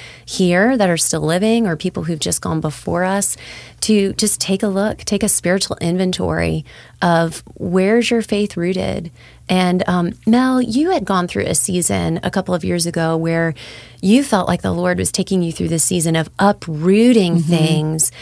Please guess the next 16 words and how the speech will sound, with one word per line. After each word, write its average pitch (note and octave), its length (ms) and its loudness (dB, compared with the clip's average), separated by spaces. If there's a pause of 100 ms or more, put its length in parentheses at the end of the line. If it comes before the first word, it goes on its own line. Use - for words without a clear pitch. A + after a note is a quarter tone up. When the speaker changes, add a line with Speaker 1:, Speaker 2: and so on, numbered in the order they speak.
(220)
Speaker 1:
that - 200 0
were F3+ 200 2
not F3 640 0
good D#3 480 0
nourishment, D3+ 800 -2
sources D#3+ 440 -2
of E3 100 -4
nourishment. D#3 560 -2
Do F#3 100 -2
you F#3+ 100 2
wanna G#3 200 0
share, G3 560 0
um, F#3+ 340 -2
anything F#3 340 0
about F3 240 0
that? F#3 340 -2